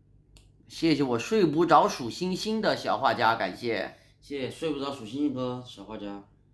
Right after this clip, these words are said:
Speaker 1: 谢谢。
Speaker 2: 你这又是搞了个什么圈圈哦？
Speaker 1: 不知道，不知道啊。兄弟们，我们三星五人头再凑一下，人头还没凑够，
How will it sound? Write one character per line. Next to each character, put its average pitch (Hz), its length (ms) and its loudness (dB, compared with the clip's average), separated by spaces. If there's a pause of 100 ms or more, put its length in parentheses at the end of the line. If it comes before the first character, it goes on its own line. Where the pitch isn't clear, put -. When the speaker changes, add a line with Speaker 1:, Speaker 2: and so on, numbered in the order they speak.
(720)
Speaker 1:
谢 - 160 -20
谢。 - 120 -14
Speaker 2:
你 - 120 -16
这 - 80 -14
又 185 140 -14
是 156 120 -18
搞 - 180 -18
了 117 80 -14
个 - 100 -18
什 104 140 -20
么 104 180 -10
圈 151 180 -10
圈 - 160 -10
哦？ 123 200 -10 (640)
Speaker 1:
不 - 80 -20
知 - 80 -20
道， - 120 -20 (840)
不 - 100 -20
知 - 60 -20
道 - 80 -20
啊。 - 240 -20 (160)
兄 143 160 -2
弟 143 60 4
们， 131 60 2
我 107 60 -2
们 117 100 -2
三 - 720 -2
星 160 160 -2
五 120 120 -2
人 98 160 -6
头 120 120 -10
再 113 160 -8
凑 104 200 -10
一 95 40 -16
下， - 160 -18 (200)
人 113 120 -10
头 120 60 -8
还 117 60 -6
没 117 120 -8
凑 117 160 -14
够， - 240 -16